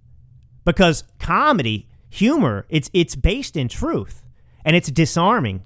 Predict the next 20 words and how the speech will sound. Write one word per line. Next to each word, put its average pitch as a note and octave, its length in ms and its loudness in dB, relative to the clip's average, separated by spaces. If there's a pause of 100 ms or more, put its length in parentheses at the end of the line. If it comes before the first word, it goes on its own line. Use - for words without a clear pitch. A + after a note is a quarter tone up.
because D3 260 0
it's C3 140 -2
funny. F3 420 -2 (1300)
And C3 100 0
that's F#3+ 220 2
why F#3 160 4
they E3+ 80 2
want D3 160 0
to - 20 -2
cancel C#3+ 380 0
all B2+ 100 2
the A#2 80 -2
comedians D3+ 480 0
and B2+ 80 0
everything B2+ 240 2
else, B3 160 2
because D3+ 240 0
it's A#2 120 -6
very D3 300 0
effective. - 760 -4